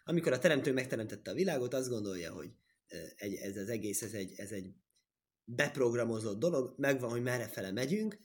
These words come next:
megvan, mifelé haladunk. Az embernek a tökéletcsedés-, tökéletesítése, fejlesztése felé haladunk.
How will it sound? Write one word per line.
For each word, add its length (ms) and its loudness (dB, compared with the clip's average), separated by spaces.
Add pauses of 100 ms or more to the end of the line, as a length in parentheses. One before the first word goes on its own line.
(180)
megvan, 200 -2
mifelé 300 0
haladunk. 560 0 (440)
Az 220 -6
embernek 840 2 (420)
a 220 -10
tökéletcsedés-, 1400 0
tökéletesítése, 1300 -4 (380)
fejlesztése 840 4
felé 340 -2
haladunk. 640 -10